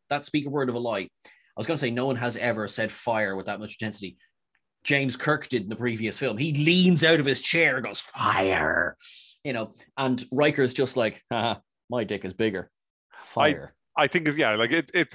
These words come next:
Speaker 2: it's cool. I love that the whole build-up is, like, the Klingons think they have it won, and, you know, the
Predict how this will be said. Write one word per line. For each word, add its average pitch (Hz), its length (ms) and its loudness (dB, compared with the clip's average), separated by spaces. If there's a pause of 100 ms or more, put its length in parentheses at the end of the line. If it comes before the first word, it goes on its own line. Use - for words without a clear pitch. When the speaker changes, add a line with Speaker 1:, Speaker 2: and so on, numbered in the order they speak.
Speaker 2:
it's - 200 -6
cool. 185 280 2
I 151 100 4
love 156 280 2
that 143 140 -10 (100)
the 131 80 0
whole 135 220 4
build-up 104 340 -4
is, 95 160 -8
like, 98 180 -2
the - 80 -10
Klingons 127 360 0
think 110 160 -6
they 110 80 0
have 107 160 -2
it 107 80 -6
won, 107 360 -4
and, 98 320 -10
you 104 100 -8
know, 98 120 -6
the - 140 -20